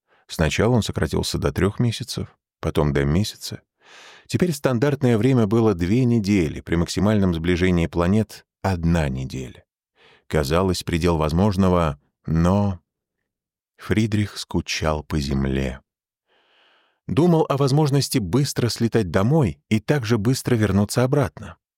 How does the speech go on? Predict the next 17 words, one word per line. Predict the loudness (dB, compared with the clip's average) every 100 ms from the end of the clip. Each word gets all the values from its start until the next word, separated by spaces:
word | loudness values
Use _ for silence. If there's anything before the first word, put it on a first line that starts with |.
| _ _ _ -4
На | -2
Земле | 0 2 2
его | 2 0
никто | -2 -2
не | -2 -2
ждал, | -2 -2 -2
но | -4 -6
здесь, | -6 -2 0 0 -2
на | 0
Марсе, | 0 0 0 -2 -2 -16 -20 -20 _
его | 0 2 2
страсть | 0 -2 0
к | -2
работе | 0 0 0
была | 0 2
полностью | 2 0 2 2 0 0 0
удовлетворена, | 0 0 0 0 0 0 2 2 0